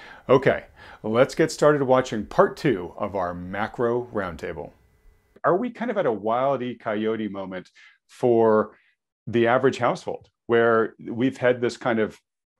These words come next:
relative tranquility of the past twenty years? Yeah, it was punctuated by the global financial crisis, but beyond that, it's kind of been this relatively tranquil era of prosperity, uh,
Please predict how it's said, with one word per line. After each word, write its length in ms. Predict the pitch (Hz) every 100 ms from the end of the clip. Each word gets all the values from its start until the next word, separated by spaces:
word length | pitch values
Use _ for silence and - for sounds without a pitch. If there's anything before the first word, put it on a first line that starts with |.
| _ -
relative 540 | 92 117 143 151 147 -
tranquility 720 | 139 123 - 156 165 110 95
of 100 | 90
the 60 |
past 460 | 98 110 104 - -
twenty 340 | - 123 120
years? 420 | 107 139 82 - -
Yeah, 180 | 113 107
it 100 | 101
was 140 | 101
punctuated 640 | - 135 131 131 120 120 104
by 140 | 107
the 100 | 107
global 300 | 104 110 110
financial 400 | - 117 127 113
crisis, 420 | - 98 92 104
but 220 | - 120
beyond 320 | 131 151 175 165
that, 280 | 165 98 - - - _ -
it's 180 | 175 -
kind 320 | - 196 214
of 120 | 147
been 280 | 175 185 175
this 240 | 165 -
relatively 760 | 127 139 196 202 196 185 180 160
tranquil 640 | - 165 160 - 160 147
era 320 | 113 135 151 131
of 280 | 107 107 -
prosperity, 840 | 120 120 - 135 143 117 92 87 _ _ _ _
uh, 340 | - 107 107